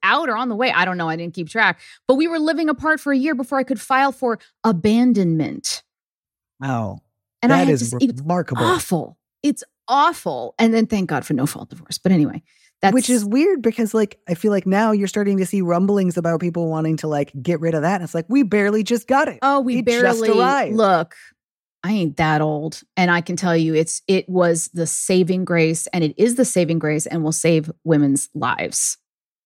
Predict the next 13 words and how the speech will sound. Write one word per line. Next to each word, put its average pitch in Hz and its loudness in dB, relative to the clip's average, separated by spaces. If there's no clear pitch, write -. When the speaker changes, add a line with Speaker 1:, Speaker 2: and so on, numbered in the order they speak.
Speaker 1:
and 160 2
children's 123 -2
lives. - -6
So - -6
yes, - -4
it 156 2
needs 151 2
to 143 -2
stay - -6
for 180 2
sure. 135 -2
Speaker 2:
And 170 4
for, 190 -2